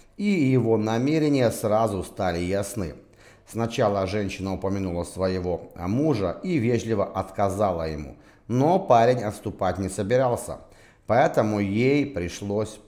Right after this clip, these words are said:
пойти дальше. Своим сообщением женщина убила двух зайцев сразу, доказала свою любовь к человеку, который этого действительно заслуживает, и приструнила разлучника. Итак, что же ответила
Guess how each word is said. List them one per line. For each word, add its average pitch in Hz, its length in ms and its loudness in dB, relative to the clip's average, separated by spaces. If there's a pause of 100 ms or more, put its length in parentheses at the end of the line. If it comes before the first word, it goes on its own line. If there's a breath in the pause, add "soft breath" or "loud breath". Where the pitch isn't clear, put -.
пойти 90 800 -4
дальше. 90 680 -4 (400 loud breath)
Своим 185 280 0
сообщением 131 720 2
женщина 101 540 -2
убила 92 360 0
двух 101 260 -4
зайцев 95 420 -2
сразу, 87 480 -2 (380 loud breath)
доказала 113 600 2
свою 101 340 -4
любовь 101 340 -2
к - 40 -16
человеку, 110 520 -4
который 95 400 -4
этого 90 500 -4
действительно 90 800 -6
заслуживает, 120 720 -2 (400 loud breath)
и 180 200 0
приструнила 107 1300 0 (280)
разлучника. 95 1000 -4 (360 loud breath)
Итак, 127 400 2
что - 240 -2
же 123 140 2
ответила 110 720 -2